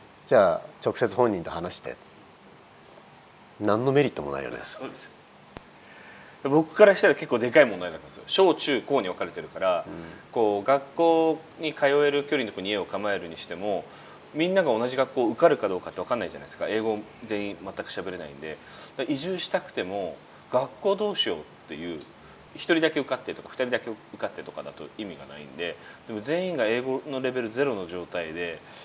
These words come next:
Speaker 2: 受かるとこってあんのかなって思ったりとか、そこがなんか一番のこう、問題だったんですよね。だからこれは多分こうご紹介いただい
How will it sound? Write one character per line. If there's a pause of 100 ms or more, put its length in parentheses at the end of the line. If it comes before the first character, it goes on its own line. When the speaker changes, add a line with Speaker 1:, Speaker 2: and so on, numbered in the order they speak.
(220)
Speaker 2:
受
か
る
と
こ
っ
て
あ
ん
の
か
な
っ (280)
て
思
っ
た
り
と
か、
そ
こ
が
な
ん
か
一
番
の (160)
こ
う、 (720)
問
題
だ
っ
た
ん
で
す
よ
ね。 (400)
だ
か
ら
こ
れ
は
多
分
こ
う
ご
紹
介
い
た
だ
い